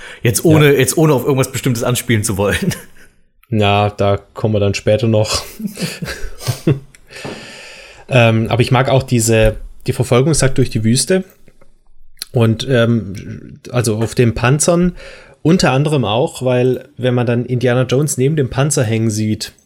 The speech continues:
Speaker 2: und der wird an dieser Felswand entlang geschleift, da
Speaker 1: Ja.
Speaker 2: hat man da halt wirklich einen Stuntman hängen gehabt, auf den noch irgendwelche Trümmer und Dreck geworfen wurde währenddessen. Und wo man wirklich sieht, der, ähm, der hat's da jetzt grad auch nicht, äh, so super schön in dem
Speaker 1: Ja.
Speaker 2: Moment.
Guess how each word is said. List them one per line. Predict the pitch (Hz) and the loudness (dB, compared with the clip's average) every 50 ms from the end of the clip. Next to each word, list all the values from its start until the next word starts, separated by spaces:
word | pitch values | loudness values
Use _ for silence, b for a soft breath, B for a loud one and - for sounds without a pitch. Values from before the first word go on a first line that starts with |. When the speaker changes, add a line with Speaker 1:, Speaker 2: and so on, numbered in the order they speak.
| - - | -16 -8
Speaker 2:
und | 135 120 117 | -6 -2 0
der | 113 | 0
wird | 123 127 | 2 2
an | 127 120 | 2 0
dieser | 113 117 110 113 | 0 0 -2 -2
Felswand | - 131 127 147 - - - 123 117 | 0 0 0 0 0 -4 -4 -4 -4
entlang | 110 110 107 - 120 127 135 | -4 -6 -4 -4 -2 0 0
geschleift, | 131 120 - - 104 95 98 - - - | 0 -2 -2 -2 -2 -2 -2 -4 -4 -4
da | 110 | -2
Speaker 1:
Ja. | 107 | -2
Speaker 2:
hat | 110 113 | -2 -2
man | 165 147 | 0 0
da | 127 127 | 2 2
halt | 135 123 110 | 2 0 0
wirklich | 113 120 - 151 131 | -2 -2 -2 -2 0
einen | 143 139 | 0 0
Stuntman | 131 - - 117 120 117 - 156 143 139 131 | 0 0 0 0 0 0 0 0 0 2 2
hängen | 127 131 135 139 | 2 2 0 0
gehabt, | 139 143 139 165 160 - - | 0 0 -2 -2 -4 -2 -4
auf | 131 131 - | -4 -2 0
den | - 131 127 | 0 0 2
noch | 127 123 113 - - - | 2 -2 -2 -4 -8 -4
irgendwelche | 143 135 135 127 123 110 123 - - | -4 -2 -2 -2 -4 -4 -6 -8 -12
Trümmer | - - 127 135 156 170 170 - | -4 -2 0 0 2 0 0 0
und | 127 120 113 - - | -2 -2 -2 -4 -4
Dreck | - 110 131 131 - - - - | -4 -2 -2 -2 -4 -8 -6 -6
geworfen | 135 110 123 120 131 143 139 151 135 | -4 -2 0 0 0 0 -2 -2 0
wurde | 135 143 147 139 | 0 0 0 2
währenddessen. | 131 131 131 131 131 139 135 131 - - 165 180 B B B B B B B B B B B B B | 0 2 0 0 2 2 0 0 0 -4 -6 -6 B B B B B B B B B B B B B
Und | 127 | 0
wo | 123 131 | 0 2
man | 135 127 113 | 2 0 0
wirklich | 117 131 - 165 131 - | -2 -2 0 0 -2 0
sieht, | - 143 151 143 - | 0 -2 -4 -2 0
der, | 135 127 127 131 120 - | 0 2 2 0 0 0
ähm, | 127 123 120 120 120 120 120 123 120 - 107 90 - 80 | 0 0 0 0 0 -2 -4 -4 -6 -10 -14 -20 -18 -12
der | 127 135 127 107 | -6 -4 -2 0
hat's | 131 135 135 - - | 0 -2 -2 0 0
da | 135 131 | 0 0
jetzt | 131 131 - | 0 -2 -2
grad | - 127 123 - | -4 -4 -2 0
auch | - 156 | 0 0
nicht, | 165 151 135 135 - - - - - - | 2 2 0 0 -2 -10 -18 -20 -16 -8
äh, | 127 123 120 120 113 | -4 -2 0 0 0
so | - 131 | 0 0
super | 127 127 135 135 139 127 | 0 0 2 2 0 0
schön | - - 127 113 113 | 0 2 0 0 0
in | 113 101 | 0 0
dem | 104 98 | 0 0
Speaker 1:
Ja. | 98 95 92 | 0 0 -2
Speaker 2:
Moment. | 92 92 95 | -2 -4 -6